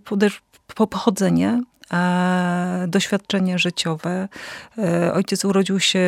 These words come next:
w dwudziestym piątym roku. Jego młodość, e,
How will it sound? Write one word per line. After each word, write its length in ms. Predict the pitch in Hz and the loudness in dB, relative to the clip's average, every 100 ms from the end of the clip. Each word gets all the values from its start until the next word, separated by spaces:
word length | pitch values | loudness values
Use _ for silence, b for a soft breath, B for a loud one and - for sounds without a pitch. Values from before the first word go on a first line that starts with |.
| 180 180 180 175 | 2 2 0 -4
w 480 | - 180 175 175 175 | -8 -2 0 0 -2
dwudziestym 420 | 175 185 185 190 | 0 0 2 0
piątym 400 | - 175 170 175 | 0 -2 0 0
roku. 320 | 156 139 - 156 143 151 151 | 0 -2 -8 -12 -10 -6 -4
Jego 280 | 170 175 | -2 2
młodość, 640 | 190 185 180 180 170 - | 2 4 2 0 0 -4
e, 40 | - | -2